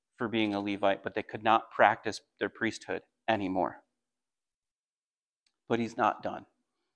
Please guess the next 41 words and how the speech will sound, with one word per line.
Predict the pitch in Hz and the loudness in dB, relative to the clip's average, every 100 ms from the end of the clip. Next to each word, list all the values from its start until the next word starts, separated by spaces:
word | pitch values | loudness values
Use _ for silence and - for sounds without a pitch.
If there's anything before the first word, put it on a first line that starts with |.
| _ _ _ _ _ _ _ - - - | _ _ _ _ _ _ _ -16 -14 6
And | - 139 | 10 10
he | 139 214 | 10 8
defiled | 220 - 143 139 135 131 - - | 8 10 12 12 10 4 -10 4
Topheth, | - 208 - 92 - - _ _ - | 12 12 12 4 4 -8 _ _ 2
which | 135 147 | 4 6
is | 135 - | 4 8
in | 160 165 | 8 8
the | |
valley | 127 135 156 127 101 107 127 _ - | 6 10 10 10 8 4 -2 _ -4
of | 117 | 0
the | 123 | 2
son | - 147 | 6 8
of | 131 - - _ _ | 6 2 -16 _ _
Hinnom, | 196 160 - - _ _ _ - - - | 6 6 4 -6 _ _ _ -20 0 8
that | 156 | 10
no | 151 185 | 12 12
man | 220 180 | 12 10
might | 175 175 147 | 10 8 8
make | 147 143 | 4 4
his | 151 143 | 2 0
son | - 147 127 | 8 10 10
or | - 135 | 8 6
daughter | 127 127 127 127 | 12 12 12 10
pass | - 117 113 | 10 10 10
through | - | 4
the | 131 | -2
fire | 123 123 123 | 6 10 10
of | 104 113 | 8 4
Molech. | 120 117 - - | 4 4 2 4
So | 135 | 6
he's | 131 131 | 6 6
making | 135 165 127 | 6 6 4
sure | - 113 110 - - - _ | 6 6 6 2 -20 -20 _
that | 123 107 - | 10 10 6
no | 123 135 175 160 151 139 117 | 6 8 6 6 4 0 -2
more | 117 123 113 95 117 _ | -2 0 0 -2 -6 _
can | 123 - | -6 0
anyone | 120 127 117 | 0 2 0
sacrifice | 107 123 113 - 107 110 104 | 0 0 0 -2 -2 0 0
their | - 101 | -6 -10
kids | - 147 113 101 - | -6 -4 -2 -4 -10